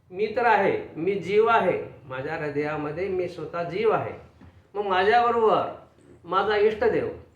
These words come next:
माझा भगवंत पण माझ्याबरोबर आहे, अशी भावना करायची. म्हणजे माझ्या हृदयात दोघंजण वास करत आहेत. माझ्या हृदयामध्ये काय, दोघंजण वास करत आहेत की एक मी वास करतो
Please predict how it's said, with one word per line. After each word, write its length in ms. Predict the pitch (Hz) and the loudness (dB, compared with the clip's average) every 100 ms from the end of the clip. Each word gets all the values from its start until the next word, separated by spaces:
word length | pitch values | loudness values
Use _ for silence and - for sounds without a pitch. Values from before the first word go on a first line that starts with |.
| _ _ | _ _
माझा 280 | 180 196 214 | -6 -2 0
भगवंत 480 | 185 180 196 220 247 | 0 0 2 0 0
पण 160 | 240 | -2
माझ्याबरोबर 680 | 233 208 196 185 165 147 110 | 0 2 2 0 0 -2 -4
आहे, 180 | 98 - - _ _ - | -10 -16 -20 _ _ -14
अशी 240 | 165 214 | -2 0
भावना 320 | 190 170 175 | 2 2 0
करायची. 420 | 165 127 104 107 - | 0 -4 -10 -12 -14
म्हणजे 540 | 135 185 196 170 - - - - - | -6 -4 0 -2 -2 -10 -20 -20 -4
माझ्या 360 | 180 190 214 | -2 2 2
हृदयात 360 | 202 180 202 226 | 2 0 0 0
दोघंजण 500 | 196 185 180 208 214 | 0 0 2 4 4
वास 340 | 185 175 - | 4 2 0
करत 240 | 160 - - | -6 -6 -8
आहेत. 180 | - - _ - _ _ _ _ _ _ _ _ _ _ _ | -16 -20 _ -20 _ _ _ _ _ _ _ _ _ _ _
माझ्या 340 | - 123 143 160 | -18 -12 -8 -6
हृदयामध्ये 640 | 151 151 156 151 165 170 | -4 -4 -4 -4 -2 -2
काय, 440 | 165 165 208 202 - _ _ | -2 -2 -4 -8 -16 _ _
दोघंजण 380 | 147 190 214 202 | -4 2 4 4
वास 340 | 175 151 151 | 2 -2 -4
करत 260 | 151 143 143 | -6 -6 -4
आहेत 340 | 139 160 185 - - - _ _ - | -4 -2 -4 -6 -16 -20 _ _ -8
की 60 | |
एक 240 | 180 180 151 | -6 -4 -2
मी 260 | 170 220 | 2 2
वास 320 | 202 175 175 | 2 0 -2
करतो 560 | 160 143 143 185 220 - | -4 -6 -2 -2 -4 -8